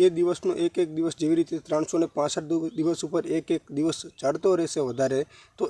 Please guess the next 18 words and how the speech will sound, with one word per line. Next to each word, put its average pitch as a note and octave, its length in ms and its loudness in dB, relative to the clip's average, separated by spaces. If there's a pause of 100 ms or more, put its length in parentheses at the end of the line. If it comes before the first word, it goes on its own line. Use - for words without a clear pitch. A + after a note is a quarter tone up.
(120)
એક F3 120 2
એક F3 120 4 (100)
દિવસનો D#3 340 -2
પહેલેથી D3+ 520 0
જ્યાં D3 180 -2
તમે C#3 180 0
શરૂઆત F3 520 2
કરી C#3 260 0 (100)
એક D#3+ 160 2 (120)
દિવસનો C#3 400 0
વોચ C3+ 160 0
ટાઇમ C3 300 -2
ત્યાંથી C#3+ 320 -2 (380)
મતલબ C#3+ 280 -2 (100)
આમાંથી C#3+ 480 2
પણ D3+ 160 -2 (180)
નીકળતો C#3 500 -4
રહેશે. A#2 280 -10